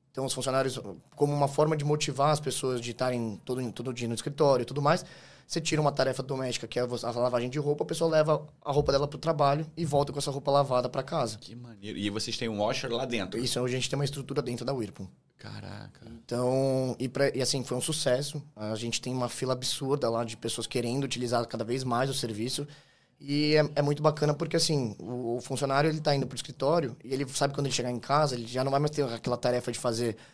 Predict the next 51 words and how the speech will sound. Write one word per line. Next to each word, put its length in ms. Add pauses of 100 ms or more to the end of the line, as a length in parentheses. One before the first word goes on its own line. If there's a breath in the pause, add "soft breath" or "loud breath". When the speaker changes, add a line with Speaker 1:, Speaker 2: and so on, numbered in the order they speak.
(140 loud breath)
Speaker 1:
duas 260
horas 120
da 80
lavagem 300
de 80
roupa 460
Speaker 2:
Sim. 40
Speaker 1:
e 40
tudo 200
mais. 240
Então, 320 (480 loud breath)
foi 140
um 80
case 280
de 60
sucesso 420
e 40
a 20
gente 100
tá 160 (200)
agora 180
implementando 540
em 20
outras 240
empresas 380
também. 400
Speaker 2:
Maneiro, 280
Speaker 1:
Então, 100
Speaker 2:
irmão. 240 (200)
Speaker 1:
é 80
um 140
benefício 340
que 80
a 20
gente 80
sabe 140
que 60
as 40
pessoas 280
vão 120
usar. 300
A 60
academia 340
Speaker 2:
Cara, 140
Speaker 1:
nem 100
todo 160
mundo. 320
Speaker 2:
muito 260
bom, 300
muito 220
bom. 100